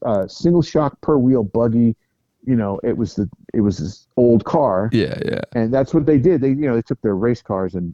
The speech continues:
Speaker 1: and, oh, you know, when they retired a race car, they became a pre-runner. And when they bought a new race car, you know.
Speaker 2: Yeah, yeah.
Speaker 1: And I got in that thing, and I did, you know, all, all, all the way up the summit, which is gnarly,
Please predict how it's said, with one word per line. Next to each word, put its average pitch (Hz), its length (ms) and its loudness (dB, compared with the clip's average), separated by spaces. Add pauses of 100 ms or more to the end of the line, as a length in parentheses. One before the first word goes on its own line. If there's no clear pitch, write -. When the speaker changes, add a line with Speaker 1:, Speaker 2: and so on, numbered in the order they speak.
Speaker 1:
and, 85 240 -12 (260)
oh, 98 220 -4
you 113 100 0
know, 87 80 0
when 87 140 -2
they 85 80 -2
retired 98 400 -2
a 90 60 2
race 107 240 2
car, 87 260 -2
they 87 140 -4 (180)
became - 220 -6
a 80 40 -8
pre-runner. - 600 -2
And 101 80 -4
when 90 100 -2
they 87 60 -2
bought 82 240 -4
a - 20 -6
new 131 140 4
race 85 180 -2
car, - 240 -12
you 95 80 -12
know. - 160 -20 (140)
Speaker 2:
Yeah, 156 160 0 (160)
yeah. - 100 -6 (220)
Speaker 1:
And 117 320 2 (1400)
I - 80 -4
got 127 160 2
in 131 60 0
that 147 200 -2
thing, 156 400 0 (580)
and 110 120 -2
I 104 80 -2
did, 104 280 -2 (200)
you 107 100 -4
know, 85 240 -6
all, 131 420 0
all, 117 280 -2
all 135 160 0
the 170 80 2
way 165 80 2
up 160 120 -4
the - 80 -14
summit, 151 680 -6 (240)
which 113 180 -12
is 101 160 -12 (180)
gnarly, 104 840 -2